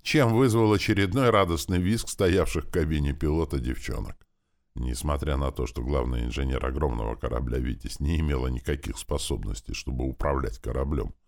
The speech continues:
Левиафан чувствовал с ее эмоциональный фон, и это его радовало. Эта девочка была словно маленький огонек чистых эмоций. Да, она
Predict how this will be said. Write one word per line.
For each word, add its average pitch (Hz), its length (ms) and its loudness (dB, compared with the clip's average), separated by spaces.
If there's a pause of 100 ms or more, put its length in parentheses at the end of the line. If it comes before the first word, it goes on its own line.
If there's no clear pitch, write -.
(320)
Левиафан 90 640 6
чувствовал 123 420 2
с - 100 -2
ее 104 280 4
эмоциональный 90 720 2
фон, - 380 -4 (440)
и - 100 -4
это 69 200 -2
его 65 220 2
радовало. 50 500 -4 (880)
Эта 107 220 2
девочка 127 460 0
была 78 280 2
словно 80 300 -2
маленький 92 420 -2
огонек 78 480 -2
чистых - 440 -8
эмоций. 58 520 -6 (920)
Да, 62 380 -2
она 57 200 -4